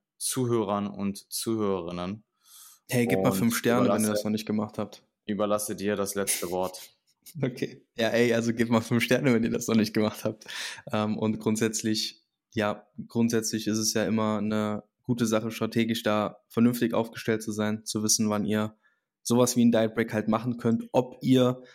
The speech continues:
Speaker 2: ein Diet Break machen könnt, ob das eine gute Idee ist und, äh, ja, einfach gute, smarte Entscheidungen zu treffen.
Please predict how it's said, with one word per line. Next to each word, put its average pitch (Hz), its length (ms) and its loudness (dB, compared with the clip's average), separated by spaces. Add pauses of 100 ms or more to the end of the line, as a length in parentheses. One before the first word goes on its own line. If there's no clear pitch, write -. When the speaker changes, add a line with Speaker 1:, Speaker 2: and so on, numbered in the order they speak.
(200)
Speaker 2:
ein 117 180 4
Diet 113 240 2
Break 117 180 0
machen 117 260 0
könnt, 123 420 -2 (120)
ob 110 200 -4
das 110 200 0
eine 110 80 2
gute 113 240 0
Idee 113 260 2
ist 113 240 0
und, 101 260 -4
äh, 101 280 -2 (260)
ja, 104 200 0
einfach 101 320 -6
gute, 107 260 -2
smarte 104 360 -2
Entscheidungen 107 440 -2
zu - 140 -8
treffen. 107 440 -2